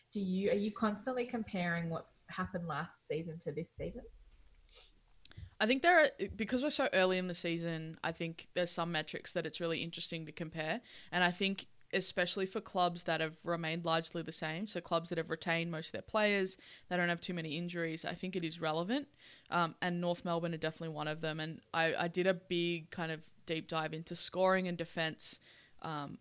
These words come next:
Speaker 2: of every single team in the competition l-, l-, mid last year, maybe, late last year.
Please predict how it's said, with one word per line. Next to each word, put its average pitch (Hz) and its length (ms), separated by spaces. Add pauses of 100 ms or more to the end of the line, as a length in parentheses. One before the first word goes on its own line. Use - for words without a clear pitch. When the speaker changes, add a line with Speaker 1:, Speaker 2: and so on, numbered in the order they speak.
Speaker 2:
of 165 240
every 180 240
single 170 260
team 165 280
in 160 80
the 160 60
competition 165 800 (600)
l-, 175 80 (260)
l-, 175 400
mid 196 260
last 214 360
year, 226 140
maybe, 247 400 (400)
late 190 160
last 214 340
year. 269 220